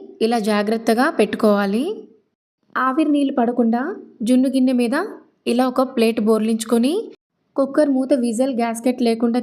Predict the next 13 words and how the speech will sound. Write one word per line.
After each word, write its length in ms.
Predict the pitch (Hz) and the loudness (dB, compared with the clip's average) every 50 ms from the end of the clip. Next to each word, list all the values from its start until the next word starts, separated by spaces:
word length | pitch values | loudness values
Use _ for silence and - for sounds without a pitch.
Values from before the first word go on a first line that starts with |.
| 240 240 | -2 -2
తీసుకొని 440 | 233 226 226 - 240 226 247 294 392 466 - - - - _ _ _ _ _ _ _ - 247 | -2 -2 -2 -2 -2 0 0 -2 -4 -6 -10 -14 -20 -20 _ _ _ _ _ _ _ -4 -2
మూత 180 | 233 247 240 269 254 262 | 0 0 2 2 2 2
పెట్టి 300 | 247 226 - - 233 226 226 233 - - - - - - _ _ _ _ _ _ _ _ - _ _ _ - 240 254 | 0 0 0 0 0 0 0 -2 -4 -8 -14 -18 -20 -20 _ _ _ _ _ _ _ _ -20 _ _ _ -2 0 0
మీడియం 280 | 277 262 294 320 330 302 | 0 0 0 -2 -2 0
ఫ్లేమ్ 220 | 302 277 262 240 226 226 | 2 2 2 2 0 -2
మీద 140 | 226 214 247 311 427 453 381 - - - _ _ _ _ - | -2 -4 -4 -6 -8 -10 -12 -18 -20 -20 _ _ _ _ -4
పదిహేను 360 | 240 247 247 254 285 277 277 269 262 | 0 0 2 2 2 0 0 0 -2
నుంచి 200 | 254 254 - 370 370 302 | -2 -2 0 0 0 0
ఇరవై 180 | 240 240 254 240 | 0 0 -2 -2
నిమిషాల 340 | 233 233 226 226 262 247 233 247 | -2 -2 -2 -2 -2 -2 0 0
పాటు 200 | 233 226 226 294 381 480 - - - - - _ - - | 0 2 2 2 2 0 -2 -8 -16 -18 -16 _ -2 0
ఉడికించుకోవాలి. 800 | 220 226 226 233 233 233 233 240 226 214 208 196 190 196 226 302 415 - - - _ _ _ _ _ _ _ _ _ _ _ _ _ _ _ _ _ _ _ _ _ _ _ _ _ _ _ _ _ - - 254 | 0 2 2 0 0 0 0 0 0 0 0 -2 -2 -2 -2 -2 -2 -4 -8 -14 _ _ _ _ _ _ _ _ _ _ _ _ _ _ _ _ _ _ _ _ _ _ _ _ _ _ _ _ _ -6 -6 -2
ఒక 120 | - 302 | -2 -2